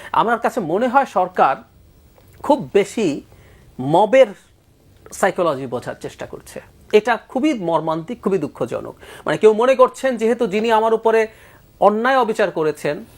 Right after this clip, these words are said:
যিনি আমার ন্যায় বিচার দেন নাই, আমিও তাকে পাল্টা প্রতিশোধ নেব তাকে ন্যায় বিচার না দিয়ে।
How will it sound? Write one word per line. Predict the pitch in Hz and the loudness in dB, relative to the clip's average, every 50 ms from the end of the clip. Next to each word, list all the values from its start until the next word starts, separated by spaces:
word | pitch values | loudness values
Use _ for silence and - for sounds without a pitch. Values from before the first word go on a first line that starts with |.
| - - | -20 -8
যিনি | - 143 202 214 226 | -2 0 0 2 2
আমার | 214 214 226 214 | 2 2 0 0
ন্যায় | 196 196 202 202 | 0 0 0 0
বিচার | 190 208 - 220 185 139 | -2 -2 0 -2 0 0
দেন | - 170 180 | 0 0 0
নাই, | 190 185 185 190 185 - | 0 -2 -4 -6 -2 0
আমিও | - 196 208 220 247 240 | 0 2 2 0 -2 0
তাকে | - 214 208 - 254 294 | -2 -2 0 0 -2 -2
পাল্টা | - - 214 202 190 175 - - 170 | 0 2 2 2 2 2 0 -4 -4
প্রতিশোধ | - - 202 170 175 - 214 202 156 | -2 -2 -2 -2 -2 -2 -2 -2 -2
নেব | 143 151 139 143 | -4 -6 -6 -4
তাকে | 135 143 135 - 165 | -4 -4 -4 -4 -4
ন্যায় | 143 143 139 131 | -4 -2 -4 -4
বিচার | 131 127 - 135 123 | -6 -6 -6 -6 -6
না | 120 123 123 123 | -6 -6 -8 -8
দিয়ে। | 120 113 98 85 - | -8 -10 -12 -14 -16